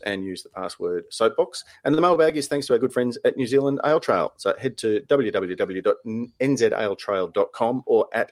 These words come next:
N Z Ale Trail on all your social media to find the best beer experiences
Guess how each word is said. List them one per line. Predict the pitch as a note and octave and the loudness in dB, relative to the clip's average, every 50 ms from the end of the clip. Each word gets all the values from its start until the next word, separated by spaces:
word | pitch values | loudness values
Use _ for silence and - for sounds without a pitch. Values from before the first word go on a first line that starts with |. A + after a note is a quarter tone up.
| _ - | _ -12
N | F#2 G2 | -12 -10
Z | F#2 F#2 F2 F2+ | -8 -6 -6 -6
Ale | F2+ F2+ | -6 -8
Trail | E2+ - F2+ F2+ F2 E2+ D#2+ | -8 -6 -6 -6 -4 -4 -6
on | E2+ F2+ | -6 -8
all | F#2 F2 | -10 -10
your | E2 | -12
social | - - G2 F2+ - - E2+ | -8 -6 -6 -6 -6 -8 -10
media | F2 F2+ F2 E2 G2 B2+ - _ _ _ - - _ _ - | -12 -6 -4 -4 -4 -4 -6 _ _ _ -20 -20 _ _ -6
to | - | 0
find | C3 B2+ A#2+ | 0 2 2
the | A#2 | 2
best | - - C3+ B2+ - - - | 2 2 2 2 0 -6 -6
beer | - B2 B2 A#2+ | -2 0 0 2
experiences | A#2+ A#2+ - - - A2+ A2 A2 A2+ - - - A#2 A2+ A2 G#2+ - - | 0 -2 -6 -6 -4 -2 -2 -2 -2 -4 -6 -8 -8 -6 -6 -8 -10 -12